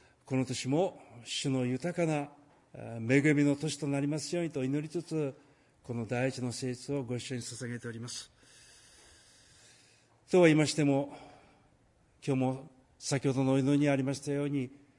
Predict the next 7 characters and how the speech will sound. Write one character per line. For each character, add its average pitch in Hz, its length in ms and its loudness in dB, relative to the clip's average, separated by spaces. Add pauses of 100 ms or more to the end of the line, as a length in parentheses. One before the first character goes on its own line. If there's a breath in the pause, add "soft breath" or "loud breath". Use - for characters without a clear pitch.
(380 soft breath)
今 135 160 0
日 135 300 0
私 127 300 -2
た 143 120 -4
ち 135 140 -6
を、 139 300 -2 (320)
お-、 120 640 -14